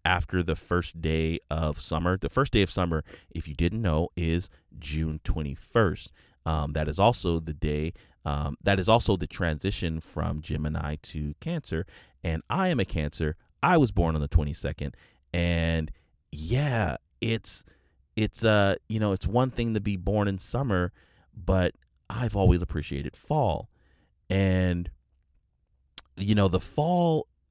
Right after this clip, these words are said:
season is just, it, you know, the way that I explain it, it's just such a tempered time.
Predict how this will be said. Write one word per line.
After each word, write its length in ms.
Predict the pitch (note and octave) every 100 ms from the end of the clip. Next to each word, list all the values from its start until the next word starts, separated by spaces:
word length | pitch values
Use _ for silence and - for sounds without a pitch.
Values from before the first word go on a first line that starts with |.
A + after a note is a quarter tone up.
| _ -
season 680 | - A#2+ A#2 F2+ F2 D#2 - _ _ _ _ _ _ _ -
is 220 | G#2 G2
just, 540 | - G2 F2 - - - _ _ _ _ _ _ _
it, 200 | - G#2
you 120 | B2+ C3
know, 140 | A#2+
the 120 | A2
way 200 | A2+ E3+
that 140 | F3 C3+
I 140 | A2+
explain 420 | G2 - F#2 F2+
it, 120 | F2 -
it's 200 | F#2 -
just 360 | - A2 -
such 320 | - B2 - -
a 300 | F#2 F2 E2 - _ _ _ _
tempered 680 | - - A#2+ - A2+ A2 G2+ _ _ _ _ _ _
time. 640 | - - F#2+ E2 C#2 C#2